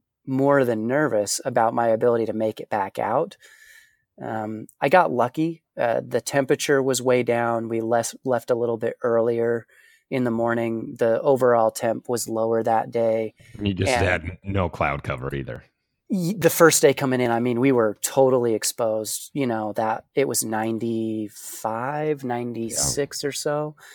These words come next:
Speaker 1: Um, and the second day, as we came out, it was, it must have been eighties, low eighties,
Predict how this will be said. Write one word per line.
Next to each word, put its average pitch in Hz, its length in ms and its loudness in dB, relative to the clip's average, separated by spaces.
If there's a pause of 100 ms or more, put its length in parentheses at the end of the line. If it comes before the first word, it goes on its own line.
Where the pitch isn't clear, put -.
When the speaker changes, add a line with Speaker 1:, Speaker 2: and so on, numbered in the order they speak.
(360)
Speaker 1:
Um, 123 640 2
and 151 160 4
the 139 60 2
second 151 400 2
day, 120 400 0
as 127 160 0
we 120 100 -4
came 120 240 -4
out, 110 200 0
it 110 100 -2
was, 110 260 -6 (140)
it 139 120 -2
must 123 260 0
have 117 100 -4
been 107 420 -6 (560)
eighties, 123 540 -2
low 123 240 2
eighties, 120 640 -4